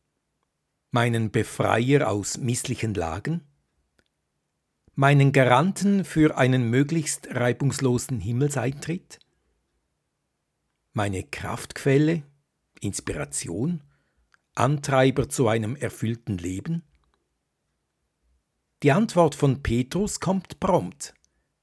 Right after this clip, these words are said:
„Du bist der Messias, der Sohn des lebendigen Gottes.“ Es ist seine Antwort, eine theologisch treffende noch dazu. Aber deckt sie sich auch mit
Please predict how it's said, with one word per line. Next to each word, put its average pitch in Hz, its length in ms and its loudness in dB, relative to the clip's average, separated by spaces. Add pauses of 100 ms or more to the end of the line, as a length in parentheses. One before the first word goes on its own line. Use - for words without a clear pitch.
(160)
„Du 170 220 4
bist 170 300 -4
der 165 100 -2
Messias, 147 720 0 (180)
der 123 140 2
Sohn 180 320 6
des 151 180 -2
lebendigen 165 680 -2
Gottes.“ - 640 -6 (1300)
Es - 180 -4
ist - 360 -8
seine 165 520 0
Antwort, 107 640 -6 (720)
eine 131 340 0
theologisch 143 640 2
treffende 156 500 -2
noch 143 200 -2
dazu. 131 520 -2 (1120)
Aber 110 240 0
deckt 131 340 -2
sie - 140 -2
sich - 300 -6
auch 104 340 -2
mit 101 300 -8